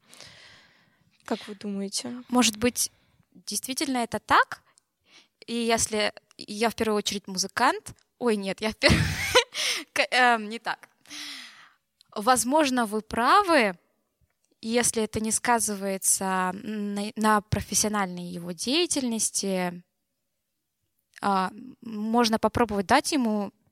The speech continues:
Speaker 2: действительно возможность самовыражаться еще и таким образом. Он сам определит, э, для себя, что ему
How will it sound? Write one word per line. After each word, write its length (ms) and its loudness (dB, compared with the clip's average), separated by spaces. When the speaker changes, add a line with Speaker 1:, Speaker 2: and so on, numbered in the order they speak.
Speaker 2:
действительно 440 -2
возможность 520 2
самовыражаться 760 0
еще 200 -4
и 40 -4
таким 360 -4
образом. 440 -4
Он 140 2
сам 180 6
определит, 580 0
э, 400 2
для 140 -2
себя, 420 2
что 300 -2
ему 360 -4